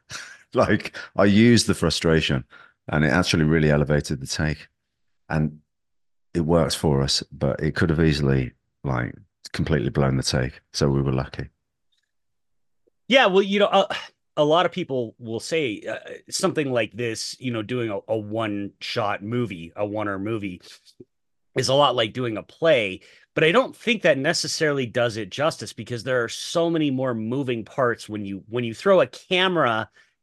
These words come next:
Speaker 2: into the equation, let alone high-level fight choreography. There are so many more moving parts that you've got to deal with than if you're just on a stage play. Yes, on a stage play,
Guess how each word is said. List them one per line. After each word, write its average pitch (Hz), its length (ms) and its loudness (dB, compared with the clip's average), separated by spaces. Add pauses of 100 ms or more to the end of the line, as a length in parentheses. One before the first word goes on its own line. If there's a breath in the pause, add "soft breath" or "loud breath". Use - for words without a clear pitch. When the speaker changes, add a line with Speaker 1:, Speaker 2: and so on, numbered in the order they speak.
Speaker 2:
into 147 260 -2
the 127 160 -2
equation, 113 720 -4 (320)
let 190 160 6
alone 160 580 4 (200)
high-level 139 600 2
fight 170 300 0
choreography. 95 760 -6
There 110 160 -4
are 107 80 -6
so - 300 -2
many 170 160 2
more 131 220 0
moving 117 440 -4
parts 123 380 -2
that 90 80 -18
you've 107 160 -12
got 107 140 -4
to 95 80 -10
deal 135 200 -4
with 101 180 -2
than 117 120 -4
if 104 120 -10
you're 107 120 -6
just 107 240 -10
on 95 140 -10
a 95 40 -14
stage 139 420 -4
play. 95 140 -8
Yes, 113 260 -6
on 110 120 -8
a 98 60 -14
stage 143 340 -8
play, 107 240 -6